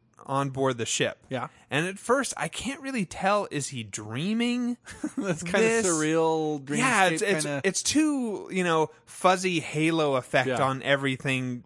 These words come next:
Speaker 1: I, and so I wanna think that this is kind of a dream.
Speaker 2: I don't think it's a dream. I think it's Gaius losing connection with reality at this point.
Speaker 1: Hmm.
Speaker 2: He is starting to believe that he's a Cylon.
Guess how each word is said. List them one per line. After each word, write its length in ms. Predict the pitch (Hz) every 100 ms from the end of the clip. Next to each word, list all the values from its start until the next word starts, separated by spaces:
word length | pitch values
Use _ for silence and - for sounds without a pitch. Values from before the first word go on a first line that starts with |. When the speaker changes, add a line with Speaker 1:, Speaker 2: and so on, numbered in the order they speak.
| -
Speaker 1:
I, 180 | - 123
and 200 | 147 151
so 220 | 170 156
I 160 | 135 151
wanna 480 | 147 160 175 196
think 320 | 165 175 165 160
that 160 | 156
this 240 | 160 175 -
is 180 | 175
kind 380 | - - 139 180
of 80 | 185
a 80 | 170
dream. 480 | 147 151 185 262 254 _ _
Speaker 2:
I 60 | 170
don't 140 | 233
think 140 | 277 247
it's 120 | -
a 60 | 151
dream. 500 | 117 131 165 226 202
I 140 | 147 180
think 180 | 196 175
it's 400 | 139 - - - _ - 127
Gaius 680 | 139 139 170 196 - - _
losing 500 | 143 127 143 165 160
connection 480 | 139 147 135 - 135
with 120 | 117
reality 480 | 117 110 104 107 101
at 120 | 87
this 160 | - -
point. 320 | - 90 73
Speaker 1:
Hmm. 460 | 139 147 131 113 147 - _ _
Speaker 2:
He 440 | - 175 190 214
is 180 | 208 170
starting 420 | - 156 151 151
to 40 | 139
believe 380 | 123 127 127 117
that 100 | 110
he's 220 | 117 104
a 40 |
Cylon. 500 | - 107 92 85 76